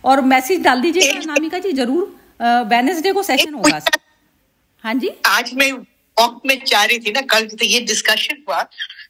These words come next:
Speaker 2: कोटा के ऊपर में बात आया, कोटा के कितने students लोग suicide करती है। हाँ, तो ये जो इसमें parents भी responsible होंगे इनको गलत course में डालने का लिए, खुद का ambitions का लिए।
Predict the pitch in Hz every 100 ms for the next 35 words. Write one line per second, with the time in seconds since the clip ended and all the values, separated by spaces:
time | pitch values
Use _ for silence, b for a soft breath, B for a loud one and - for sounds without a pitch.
0 | - 254 254 330 320 320 320 294 285 247
1 | 196 196 185 190 190 226 226 254 262 269
2 | 240 240 _ 285 277 - 214 247 247 240
3 | 240 - 190 - 202 - 190 - 180 165
4 | 156 - b b _ 185 247 285 B B
5 | B B _ 285 240 311 359 349 359 349
6 | - - 339 339 - 220 208 302 403 -
7 | - 330 330 - - 240 240 247 247 262
8 | - 339 302 233 247 302 302 254 247 285
9 | 294 _ 202 208 254 - - - 240 247
10 | 262 254 262 202 247 - 247 269 - 233
11 | - - 190 208 - 233 - - 214 220